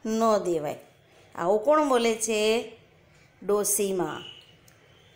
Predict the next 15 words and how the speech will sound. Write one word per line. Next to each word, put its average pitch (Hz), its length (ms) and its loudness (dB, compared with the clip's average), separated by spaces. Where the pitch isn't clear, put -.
પછી 262 560 -2
ત્રીજું 302 380 2
છે, 220 420 -2
આ 285 320 2
પક્ષી 247 680 -4
ખાઈ 214 320 0
શકાય 294 400 2
તેવું 240 420 2
લાગતું 208 720 -2
નથી. 180 400 -6
આવું 269 240 2
કોણ 294 260 0
બોલે 220 260 2
છે? 220 480 -2
મરઘીનું 185 1040 0